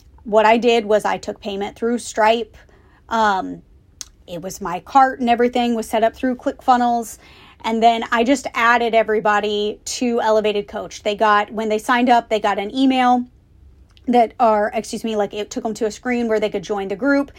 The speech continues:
If I noticed they hadn't joined the group, I sent them a little D M and was like, "Hey, make sure you join the group."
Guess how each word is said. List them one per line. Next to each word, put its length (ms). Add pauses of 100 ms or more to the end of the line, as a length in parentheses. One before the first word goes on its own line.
(360)
If 100
I 80
noticed 340
they 100
hadn't 240
joined 240
the 60
group, 240
I 100
sent 260
them 260
a 100
little 260
D 180
M 160
and 80
was 80
like, 140
"Hey, 320
make 140
sure 160
you 100
join 220
the 60
group." 320